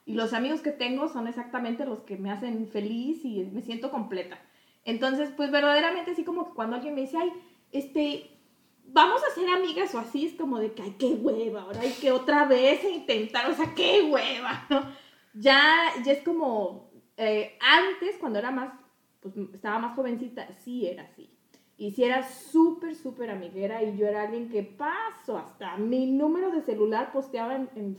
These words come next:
Facebook y en todos lados, porque yo quería tener contacto con todo mundo. O sea, yo,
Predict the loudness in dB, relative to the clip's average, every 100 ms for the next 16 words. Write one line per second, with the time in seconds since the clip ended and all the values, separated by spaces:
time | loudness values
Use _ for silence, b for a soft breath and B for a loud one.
0 | -6 -2 0 -2 -6 -6 -6 -14 -14 b
1 | b b b b 0 2 2 2 0 2
2 | 2 2 0 -2 -4 -2 0 0 -2 -6
3 | -8 -8 -6 -6 -6 -10 -8 -8 -8 -8
4 | -8 -6 -4 -2 -2 -4 -6 -4 0 0
5 | -2